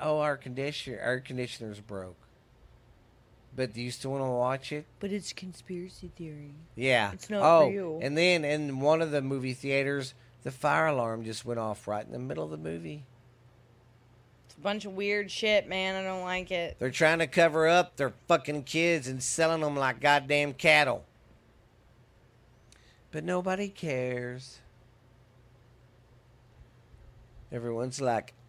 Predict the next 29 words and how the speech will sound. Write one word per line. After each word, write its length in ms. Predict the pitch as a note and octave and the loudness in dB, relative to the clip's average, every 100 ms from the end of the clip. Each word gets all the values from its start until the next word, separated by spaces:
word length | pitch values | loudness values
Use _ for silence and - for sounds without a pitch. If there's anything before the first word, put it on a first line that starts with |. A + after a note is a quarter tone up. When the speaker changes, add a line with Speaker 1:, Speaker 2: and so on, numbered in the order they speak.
| - | 0
Speaker 1:
"Let's 320 | E3 F#3+ - | 2 2 0
worry 400 | G3+ G#3+ G3+ F#3+ | 2 4 6 4
about 420 | E3 D3+ E3 D#3 | 2 2 2 2
them 200 | D3+ D3 | -2 0
guys 400 | C#3 C#3+ C#3+ B2+ | 4 4 4 0
in 80 | C3 | -2
that 260 | B2+ A#2+ - | 0 -2 -6
sub. 380 | - B2 G#2+ F2 - - - - - - | -6 -4 -4 -8 -20 -20 -20 -20 -20 -6
That's 240 | B2+ B2+ | -6 -2
more 200 | D3+ C3+ | -2 -2
important. 640 | A#2+ A#2+ G#2+ F#2 F#2 G2 - - - _ | -2 -4 -4 -4 -12 -20 -20 -20 -20 _
Let's 180 | A#2+ - | -10 -6
talk 260 | - D#3+ D3+ | 2 2 2
about 280 | C3+ B2 - | 0 0 0
that." 320 | G#2 E2+ D2 - - _ - - _ _ _ _ _ - - | -4 -4 -10 -18 -20 _ -20 -20 _ _ _ _ _ -18 2
While 380 | C3 B2+ A2+ - - | 4 6 4 0 -8
the 200 | B2+ C#3 | 2 6
F 180 | D3+ - | 6 2
D 180 | C#3 D3 | 0 4
A's 300 | D#3+ D3+ - | 4 2 -2
passing, 640 | D3 C#3+ C#3+ - C#3 B2+ - - - | 4 4 4 0 -8 -8 -12 -20 -10
it's 300 | B3+ C#4 - | -6 -6 -2
okay 400 | D3+ A#2+ E3+ E3+ | -2 -2 -2 -2
to 120 | D#3 | -2
serve 420 | C3 - E3+ E3+ | -6 -4 -2 0
our 200 | E3+ F#3+ | 0 0
country 600 | F3+ - D#3+ D#3 - E3+ | -4 -2 -2 -2 -2 0
lab 420 | F3 E3+ C#3+ B2+ G#2+ | 4 6 6 4 0
meat. 420 | B2 B2 A2+ | -4 -4 -4